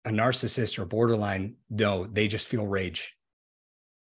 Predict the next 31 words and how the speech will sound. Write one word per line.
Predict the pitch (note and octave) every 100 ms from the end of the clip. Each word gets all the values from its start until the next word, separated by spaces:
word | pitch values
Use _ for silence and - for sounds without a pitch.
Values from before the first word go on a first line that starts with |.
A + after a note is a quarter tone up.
| _ _ -
They, | B2+ - A2+ G2+ A2
and, | G#2 G#2+ G#2 - A2+
and | A2 G#2+
in | - A2
their | A2 B2+
mind, | B2 C3+ D#3
it | -
has | A2+ G2
nothing | G#2 A2 - A2+
to | G#2
do | G2+
with | G2
their | G2
behavior. | F#2 G2 F2 F2+ - _ _ _
And | B2 A2+ -
any | D#3 F#3 F3
of | C#3+
the |
behavior | C3+ B2 C#3+ C3+
they | B2 A#2+
did | B2 A#2
that | G#2
anybody | A#2+ B2+ A#2+
could | G#2+ A2+
even | G#2+ G2+
label | A2 A2 G2+
as | G2
wrong | A#2 A#2 -
wasn't | G#2+ A#2 B2+
their | G#2+ G2+
fault. | - D#3 -